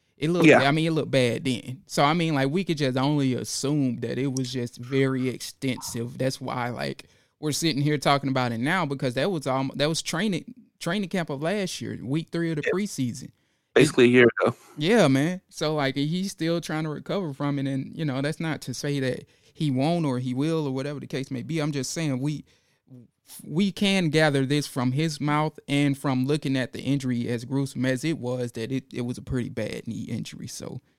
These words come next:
Speaker 1: there's, there's that.
Speaker 2: Yeah, so it was probably,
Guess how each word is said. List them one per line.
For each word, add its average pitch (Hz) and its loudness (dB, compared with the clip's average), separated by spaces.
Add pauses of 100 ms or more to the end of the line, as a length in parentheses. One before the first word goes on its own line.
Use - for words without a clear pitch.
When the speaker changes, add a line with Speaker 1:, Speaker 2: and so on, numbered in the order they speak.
(1040)
Speaker 1:
there's, 120 -8
there's 120 -4
that. 123 -6 (920)
Speaker 2:
Yeah, - 2
so 135 8
it 143 12
was 147 6
probably, 135 8